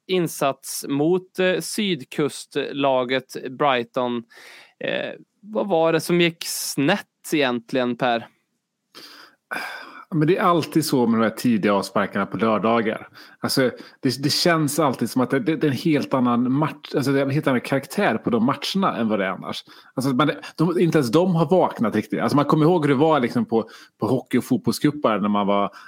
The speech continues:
Speaker 2: eh, när man var liten. Och man var liksom, man var väldigt seg i den här första och kanske andra matchen. Det
Speaker 1: Mm.
Speaker 2: spelar ingen roll hur mycket du tjänar. Du, du, det verkar som att du agerar likadant.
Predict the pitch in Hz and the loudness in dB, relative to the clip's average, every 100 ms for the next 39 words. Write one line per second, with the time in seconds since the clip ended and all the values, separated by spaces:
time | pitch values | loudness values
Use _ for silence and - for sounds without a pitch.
0 | - - 107 104 107 104 107 113 120 113 | -12 -4 0 2 0 0 0 2 2 2
1 | 120 127 107 - 123 107 107 110 117 110 | 2 2 0 0 0 2 0 2 0 0
2 | 127 113 127 131 123 127 104 - 151 139 | 0 2 2 4 4 2 0 -2 2 2
3 | 127 120 - 143 - - 135 120 143 127 | 2 0 0 -2 0 -2 0 0 2 2
4 | 123 151 107 - 104 - - - _ - | 2 0 -2 -4 -8 -10 -20 -20 _ -10
5 | 151 135 175 185 131 190 151 143 127 110 | -6 0 2 4 4 4 2 2 2 2
6 | 139 117 107 147 101 95 117 135 143 139 | 2 2 2 2 0 -2 -2 0 2 2
7 | 143 139 147 135 131 117 147 143 127 120 | 2 0 2 2 2 2 2 4 2 0
8 | 151 170 101 98 | 0 0 -2 -6